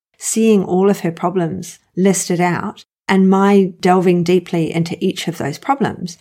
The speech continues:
I would have listened better in the consult and heard her and understood what she was saying, and that was that rosacea was her biggest problem. Now, we all know rosacea is a nightmare to get rid of.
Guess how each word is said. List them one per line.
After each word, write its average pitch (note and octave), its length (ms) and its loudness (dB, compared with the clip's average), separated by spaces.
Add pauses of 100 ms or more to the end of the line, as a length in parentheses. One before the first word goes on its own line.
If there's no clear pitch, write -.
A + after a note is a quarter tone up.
(200)
I G#3+ 160 0
would C4+ 160 -2
have G#3+ 140 2
listened F3 680 0
better D#3+ 460 -4 (100)
in A3 160 4
the C4 80 0
consult A#3 680 -2 (180)
and F3 180 2
heard G3+ 440 2
her F3 200 -2
and D3+ 240 -6
understood F3 720 0 (220)
what - 160 -8
she F3 160 0
was E3+ 160 0
saying, D#3+ 480 0
and F3 180 2
that F#3 140 0
was E3+ 220 -2
that E3 140 -6
rosacea F3 800 -2
was D#3+ 340 -6
her E3 180 -4
biggest C#3+ 400 -12
problem. E3+ 320 -8
Now, D#3+ 160 -2
we F#3+ 240 2
all B3+ 180 4
know A3+ 160 4
rosacea E3+ 440 0
is D#3+ 60 -4
a E3 60 -4
nightmare D#3 400 -6
to - 120 -14
get - 120 -10
rid C#3+ 140 -8
of. - 180 -10